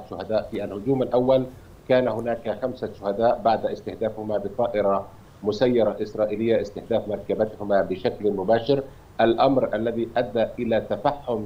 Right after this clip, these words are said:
جثث أربعة شهداء منهم، ولم يتم التعرف على جثامين هؤلاء الشهداء. إسرائيل ادعت أنها قامت بتصفية هذه الخلية العسكرية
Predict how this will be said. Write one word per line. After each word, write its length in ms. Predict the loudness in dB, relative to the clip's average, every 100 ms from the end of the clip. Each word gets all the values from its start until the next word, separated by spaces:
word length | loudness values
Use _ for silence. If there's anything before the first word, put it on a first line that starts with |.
| -4
جثث 240 | -2 -2 -4 0
أربعة 420 | 2 2 0 -2 -2
شهداء 420 | -6 -4 0 -2 -2
منهم، 320 | -6 -4 -8 -10 -20 -4
ولم 320 | 4 4 4 2
يتم 280 | 0 -2 0
التعرف 640 | -2 0 0 2 0 -2 -4 -16 -20 -4
على 300 | 0 2 2
جثامين 580 | 0 -4 -6 -6 -6 -6 -2
هؤلاء 560 | -2 -2 -2 -2 -2
الشهداء. 640 | -6 -4 -4 -2 -2 -2 -2 -8 -8
إسرائيل 460 | 0 2 4 4 4
ادعت 440 | 4 4 4 0
أنها 520 | 2 2 4 2 0 -6 -20 -6 4
قامت 380 | 6 6 4 -2 -8
بتصفية 640 | -10 -10 -14 -8 -6 -6 -6 -4
هذه 400 | -2 -2 -4 -6
الخلية 640 | -6 -6 -2 0 0 0
العسكرية 720 | -2 -4 -2 0 2 2 2